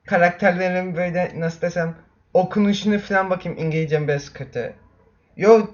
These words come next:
iyi İngilizcem ya. Yes, no, o kadar. Neyse,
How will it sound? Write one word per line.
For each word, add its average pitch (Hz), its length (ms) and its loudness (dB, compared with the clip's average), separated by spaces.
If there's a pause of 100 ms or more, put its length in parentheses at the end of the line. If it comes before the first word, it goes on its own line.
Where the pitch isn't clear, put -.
(120)
iyi 285 520 -4
İngilizcem 269 500 -4
ya. 415 160 0 (840)
Yes, 208 280 0
no, 190 120 -6
o 285 240 0
kadar. 254 280 -8 (220)
Neyse, 139 380 -8